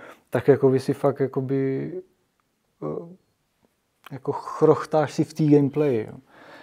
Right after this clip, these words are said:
Ale jestli to bude dost, jo. Já vím, že to je dobrý, ale prostě předat tuhletu message těm hráčům,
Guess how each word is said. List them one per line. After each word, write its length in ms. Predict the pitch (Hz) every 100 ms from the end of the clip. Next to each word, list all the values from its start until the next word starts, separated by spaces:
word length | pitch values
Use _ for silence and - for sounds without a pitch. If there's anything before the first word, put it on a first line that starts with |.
| - - -
Ale 180 | 117 123
jestli 200 | 117 131
to 100 | 131
bude 260 | 131 127
dost, 500 | 120 123 123 - - _ _ _ -
jo. 220 | 120 123
Já 160 | - 139
vím, 160 | 151 147
že 80 |
to 100 | 147
je 80 | 151
dobrý, 400 | 139 123 123 131
ale 200 | - 123
prostě 360 | 113 120 - 127 - 165 -
předat 340 | - 127 127
tuhletu 360 | 135 123 123 135
message 300 | 120 135 120
těm 160 | 127
hráčům, 560 | 120 117 113 - 123